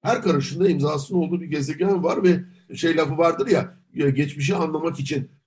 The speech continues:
günü, gü-, bugünü anlamak lazım, e, Charles Lyell'e atfedilen laf. E, geçmiş aslında gelecek konusunda bize bir,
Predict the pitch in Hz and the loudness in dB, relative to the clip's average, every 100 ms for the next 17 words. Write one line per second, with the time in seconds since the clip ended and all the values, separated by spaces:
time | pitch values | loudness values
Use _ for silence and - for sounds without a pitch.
0 | - 139 139 127 135 139 127 131 147 165 | -2 0 0 0 0 0 -4 -2 0 2
1 | 151 139 135 143 139 131 113 131 123 117 | 2 2 2 0 0 -2 -2 -4 -6 -6
2 | 120 117 120 123 123 127 117 113 120 120 | -6 -6 -4 -4 -6 -4 -4 -6 -6 -4
3 | 120 127 104 - 117 127 123 127 247 - | -2 -4 -6 -6 -6 -4 -4 -2 -2 -4
4 | _ _ _ _ - 175 170 165 143 123 | _ _ _ _ -2 2 2 0 -2 -2
5 | 156 139 - 156 - - _ - 147 - | 0 0 0 0 -2 -10 _ -6 -6 0
6 | 208 175 160 175 220 240 180 165 - 208 | 2 2 2 2 0 -2 -4 -4 -2 2
7 | 180 175 185 180 180 - | 2 4 2 4 0 -2